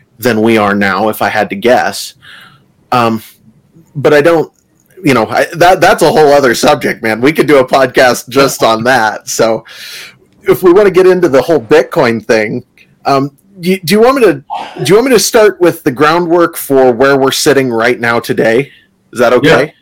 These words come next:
Speaker 2: jump into it. Yeah, jump into it.
Speaker 1: Okay, so basically, well, where we're sitting in the world situation, most people know this. After World War Two,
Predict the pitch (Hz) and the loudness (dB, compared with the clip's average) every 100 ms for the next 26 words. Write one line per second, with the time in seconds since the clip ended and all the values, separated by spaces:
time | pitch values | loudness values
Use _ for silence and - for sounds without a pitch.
0 | _ 139 143 175 175 123 95 127 - 123 | _ -2 0 2 2 2 0 0 0 0
1 | 131 139 117 95 - _ _ _ _ _ | 0 -2 0 -2 -4 _ _ _ _ _
2 | _ - _ - - 120 - 220 196 - | _ -20 _ -6 0 0 0 2 2 0
3 | _ _ _ _ _ _ _ _ _ _ | _ _ _ _ _ _ _ _ _ _
4 | _ _ _ - _ _ _ _ - 269 | _ _ _ -20 _ _ _ _ -2 0
5 | - 170 131 120 120 _ _ _ _ _ | -2 -2 0 0 0 _ _ _ _ _
6 | _ _ 165 214 214 202 285 277 - 175 | _ _ -2 0 2 0 0 -2 0 0
7 | 151 139 131 131 123 139 139 120 135 - | 0 0 0 0 2 2 0 -2 -6 -4
8 | 117 107 104 - 104 107 131 143 160 - | -2 0 -2 -4 -6 -4 0 0 0 -2
9 | 165 147 113 104 101 107 101 135 143 185 | -4 -2 -2 -2 -2 -4 0 -2 0 -2
10 | 151 165 156 156 151 - 123 113 113 | 2 0 0 0 0 0 0 2 0